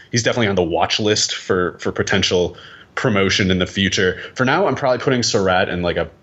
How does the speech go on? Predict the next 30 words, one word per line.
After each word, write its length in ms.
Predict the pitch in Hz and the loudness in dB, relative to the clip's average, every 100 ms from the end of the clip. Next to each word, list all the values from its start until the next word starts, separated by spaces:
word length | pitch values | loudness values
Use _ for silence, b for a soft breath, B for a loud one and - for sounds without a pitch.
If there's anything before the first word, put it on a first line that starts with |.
| - | -6
round 300 | 104 92 92 | 0 2 0
four 420 | - - 92 101 | -2 -2 2 2
kind 220 | 101 107 98 | 0 2 0
of 120 | 98 | 0
category, 560 | 107 101 95 104 101 | 0 2 2 2 2
which 280 | 98 90 - B B B | 2 -2 -4 B B B
is 160 | 139 151 | -2 0
not, 260 | 170 - - | 0 -2 -2
it, 160 | 143 131 | -2 0
it 80 | |
might 220 | 127 127 - | 0 0 0
sound 400 | 110 104 98 95 | 0 0 -4 -6
critical 580 | - 95 98 113 110 - | -6 -4 0 0 0 -2
or 60 | |
something, 340 | 110 107 110 107 | 0 2 2 2
but 120 | 95 | 2
it, 120 | 92 | 2
it, 260 | 104 - 113 | -2 -2 -2
it 220 | 92 - - | -2 -6 -4
has 140 | 135 | 0
a 60 | 110 | 2
lot 180 | 104 | 0
to 80 | 101 | -2
do 180 | 104 98 | -2 0
with, 140 | 92 | 0
again, 240 | 92 90 87 | 0 0 0
just, 220 | 85 - | -2 -4
like, 140 | 80 | -4
how 220 | - 101 92 | -2 0 -2
good 640 | 82 92 95 92 90 | -2 -2 0 0 -2